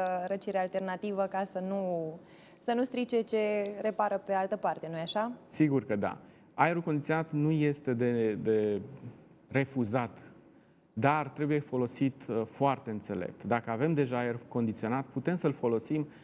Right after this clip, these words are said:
Speaker 2: dar nu pe o diferență mai mare de zece grade față de temperatura de afară. Corpul nostru nu suportă schimbări atât de bruște de temperatură.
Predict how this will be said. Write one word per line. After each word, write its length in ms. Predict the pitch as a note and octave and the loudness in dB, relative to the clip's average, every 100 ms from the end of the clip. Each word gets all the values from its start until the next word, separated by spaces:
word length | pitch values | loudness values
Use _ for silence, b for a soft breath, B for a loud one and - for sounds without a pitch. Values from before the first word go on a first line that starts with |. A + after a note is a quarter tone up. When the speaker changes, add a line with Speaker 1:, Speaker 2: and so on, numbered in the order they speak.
| B B | B B
Speaker 2:
dar 220 | - B2+ B2 | 2 2 2
nu 440 | D3 E3+ E3 D#3+ D#3 | 0 2 2 2 0
pe 60 | |
o 40 | C3 | 0
diferență 520 | B2 - B2+ C3+ C3+ | 0 0 0 0 0
mai 160 | A#2+ A2+ | 0 2
mare 220 | A#2+ A#2 | 2 0
de 140 | A2+ | -2
zece 280 | G#2 B2 - | -2 -2 -2
grade 300 | A2 A#2 A2+ | 0 0 -2
față 320 | A2 A2+ - | -4 -4 -4
de 320 | G2+ A2 G#2+ F2+ | 0 2 2 -2
temperatura 560 | A#2+ G2 A2 G#2 A#2+ A2+ | -4 -2 -4 -4 -2 0
de 100 | G2+ | -2
afară. 440 | F#2+ G#2+ D2 G1+ - B B B - - | -4 -6 -6 -10 -18 B B B -20 -6
Corpul 360 | - D3+ D3+ C#3+ | 4 4 6 0
nostru 300 | C#3 D3 C#3 | 0 0 0
nu 160 | C3+ | 2
suportă 580 | E3+ E3 C#3 C3 B2+ B2+ | 2 0 0 2 2 -2
schimbări 520 | A#2 - A#2 A2+ B2+ | -4 0 0 2 0
atât 260 | A2+ A2+ B2 | -2 -2 0
de 100 | A#2 | 0
bruște 440 | G2+ A2 G#2+ - | 0 -2 -2 -2
de 100 | F2 | -2
temperatură. 840 | F2+ G2+ F#2+ F#2+ F#2 F#2+ F2 F2 | -2 -4 -2 -4 -4 -4 -4 -4